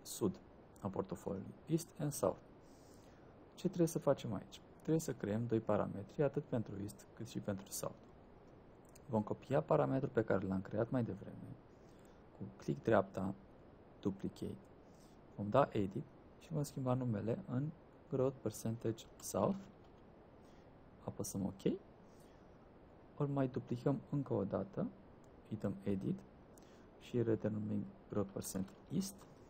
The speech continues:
Apăsăm OK. După care trebuie să calculăm, să creăm două câmpuri calculate pentru acești doi, uh, parametri.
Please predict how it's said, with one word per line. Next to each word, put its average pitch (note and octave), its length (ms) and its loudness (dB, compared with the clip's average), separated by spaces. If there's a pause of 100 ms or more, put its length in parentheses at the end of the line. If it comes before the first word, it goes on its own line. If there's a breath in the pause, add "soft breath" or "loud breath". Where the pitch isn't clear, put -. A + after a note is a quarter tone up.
(840 loud breath)
Apăsăm - 280 -4
OK. G2 320 0 (720 loud breath)
După - 200 0
care D3 240 8
trebuie C#3+ 300 0
să - 100 -6
calculăm, A#2 640 -2 (140)
să - 120 -4
creăm A#2+ 320 -2 (160)
două C#3+ 480 4 (560)
câmpuri B2 340 -2
calculate - 680 -4 (240)
pentru B2 220 -6
acești A#2+ 400 -4
doi, A2+ 220 -4 (800 loud breath)
uh, A2 140 0
parametri. G#2 520 2